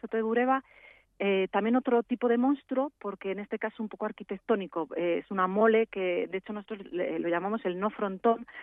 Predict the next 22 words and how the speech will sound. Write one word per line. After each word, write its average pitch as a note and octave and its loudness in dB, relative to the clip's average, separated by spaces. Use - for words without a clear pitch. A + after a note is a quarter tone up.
porque G3+ 0
es, - -8
eh, F#3+ 4
no, G#3 2
no A3 2
ha G3+ 6
hecho G3 -4
las F3 -4
veces G#3 -4
de F#3+ 2
frontón, A#3 2
pero G3 6
está, G#3+ 2
eh, G3+ -2
incrustado G3+ 0
en, G3 -2
en F#3+ -4
el F3+ 0
paisaje G3+ -2
de G#3+ 4
la G#3 6
Bureba, A3 2